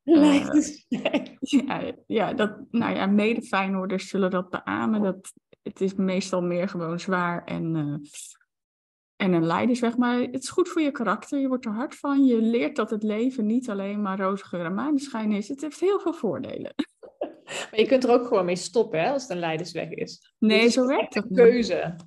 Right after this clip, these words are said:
Speaker 2: Nee, nee, dat is niet echt een keuze. Dat zie, dat zie jij verkeerd, Iris.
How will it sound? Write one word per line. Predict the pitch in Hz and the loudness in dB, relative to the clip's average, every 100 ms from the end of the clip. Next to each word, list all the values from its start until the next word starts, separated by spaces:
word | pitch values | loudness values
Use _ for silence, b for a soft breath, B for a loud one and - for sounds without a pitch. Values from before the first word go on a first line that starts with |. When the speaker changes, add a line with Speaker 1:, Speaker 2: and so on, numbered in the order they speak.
| _ | _
Speaker 2:
Nee, | 240 254 277 294 277 | 2 4 4 4 4
nee, | 262 262 262 | 4 4 2
dat | 254 | 0
is | 262 | 0
niet | 381 403 | -2 -2
echt | 370 - | -6 -8
een | 302 | -6
keuze. | 330 320 254 175 180 | -2 -2 -2 -4 -4
Dat | 190 233 - | -4 -4 -2
zie, | - 240 | -2 0
dat | 240 233 | 0 -2
zie | - 277 | -2 0
jij | 226 | 0
verkeerd, | - - 165 151 - | -2 -4 -4 -4 -6
Iris. | - - - | -8 -8 -12